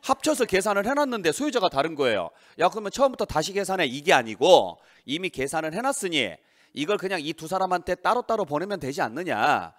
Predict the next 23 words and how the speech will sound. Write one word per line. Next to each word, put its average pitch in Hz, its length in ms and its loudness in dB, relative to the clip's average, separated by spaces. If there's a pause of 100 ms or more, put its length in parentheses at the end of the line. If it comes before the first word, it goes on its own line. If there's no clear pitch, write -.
(260)
"야, 233 60 -4
그러면 262 260 -2
어떻게 277 300 -2
나눌래? 151 720 2 (280)
연대 180 240 -2
납세의무가 208 400 -4
없다는데." 127 760 -2 (500)
"야, 262 80 0
계산 294 380 2
자체를 226 400 0
금액으로 233 460 -4
계산했으니까 175 600 -6
그냥 220 220 -10
그 175 120 -14
금액으로 185 420 -6
나누면 143 360 -6
되지 123 200 -8
않겠느냐?"라는 123 720 -6
이야기예요. 80 380 -16 (360)
그래서 139 280 -4
무슨 151 340 -10
비율로 185 280 -4
나누어서? 104 560 -8